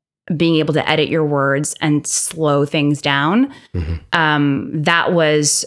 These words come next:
Speaker 1: huge for me. So much experience. And that was terrifying. Um, the responsibility of that at a younger age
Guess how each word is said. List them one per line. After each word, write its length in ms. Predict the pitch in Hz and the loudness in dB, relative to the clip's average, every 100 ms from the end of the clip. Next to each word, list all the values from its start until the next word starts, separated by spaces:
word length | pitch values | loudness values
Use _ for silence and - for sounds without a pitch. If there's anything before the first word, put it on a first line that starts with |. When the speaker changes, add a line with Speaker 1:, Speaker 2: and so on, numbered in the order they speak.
| - | -8
Speaker 1:
huge 640 | - - - 214 165 - | -10 -8 0 2 2 0
for 140 | 131 85 | -4 -8
me. 320 | - - - 185 | -10 -16 -10 -6
So 320 | - 208 196 | -2 0 2
much 180 | 180 160 | 2 0
experience. 480 | - - 123 143 175 | -4 -2 -2 0 0
And 80 | |
that 80 | 196 | 0
was 120 | 190 | 0
terrifying. 580 | 190 143 143 67 87 - - | 0 -2 -2 -6 -6 -6 -2
Um, 480 | 170 156 147 143 - | 0 2 0 -4 -4
the 200 | 170 170 | -2 0
responsibility 880 | 165 - 165 151 147 147 135 143 123 | 0 0 -2 -2 -2 0 0 0 -2
of 160 | 131 131 | -2 -2
that 340 | 98 78 - _ | -2 -2 -8 _
at 260 | 147 123 - | -2 -2 -4
a 60 | 165 | -4
younger 300 | 143 131 131 | -2 0 0
age 540 | 139 220 269 - - | 0 0 0 -2 -6